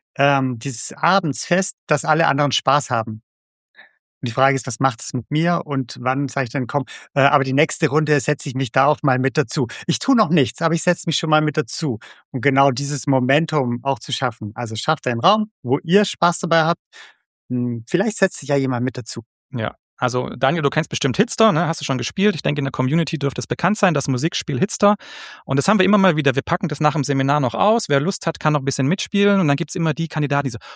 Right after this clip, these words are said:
Speaker 2: „Oh nee, ich spiele nicht gern und will gar nicht.“ Und dann bleiben sie aber im Raum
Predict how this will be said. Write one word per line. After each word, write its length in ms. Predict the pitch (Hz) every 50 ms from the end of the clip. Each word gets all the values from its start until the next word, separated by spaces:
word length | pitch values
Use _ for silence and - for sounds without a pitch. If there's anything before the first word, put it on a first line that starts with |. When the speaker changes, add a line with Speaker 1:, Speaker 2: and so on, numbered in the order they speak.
| -
Speaker 2:
„Oh 120 | - 135 135
nee, 200 | 135 135 131 143
ich 180 | - - -
spiele 300 | - - - - 151 151
nicht 160 | 147 131 - -
gern 260 | 143 135 131 131 135
und 160 | 123 123 117
will 120 | 135 143
gar 200 | 127 120 113 113
nicht.“ 160 | 113 113 107 139
Und 60 | 120
dann 80 | 117 120
bleiben 240 | 131 143 190 226 202
sie 40 |
aber 140 | 208 156 156
im 80 | 135 123
Raum 440 | 107 110 113 117 143 214 269 320